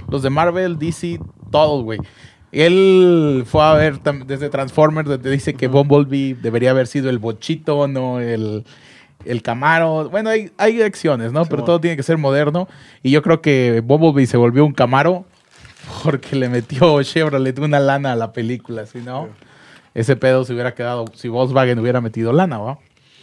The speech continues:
Speaker 1: Pero a lo que iba, aquí iba con esto. Sí, realmente sí, es como que no tienes que estar de un lado. Hay gente muy fanática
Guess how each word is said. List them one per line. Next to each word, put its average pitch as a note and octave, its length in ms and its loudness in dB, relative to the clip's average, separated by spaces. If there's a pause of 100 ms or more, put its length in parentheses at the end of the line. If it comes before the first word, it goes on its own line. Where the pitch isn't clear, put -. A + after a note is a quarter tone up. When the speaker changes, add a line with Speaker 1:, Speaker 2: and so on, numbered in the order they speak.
(840)
Speaker 1:
Pero E3+ 1000 4
a D#3 60 0
lo D#3+ 140 0
que E3 100 -8
iba, F#3 140 2
aquí F3 160 -4
iba F#3 140 4
con D#3 120 -2
esto. E3 380 -4 (680)
Sí, A#3 400 0 (220)
realmente D4 500 -2
sí, C4 260 -8
es B3 120 -10
como B3 260 -4
que E3+ 120 -8
no F#3 140 -6
tienes A3 220 -8
que - 60 -20
estar F#3+ 280 -4
de G3 80 -10
un G3+ 80 -4
lado. E3 220 0
Hay F3 100 -2
gente E3+ 280 -8
muy D#3+ 120 -10
fanática D3+ 540 -4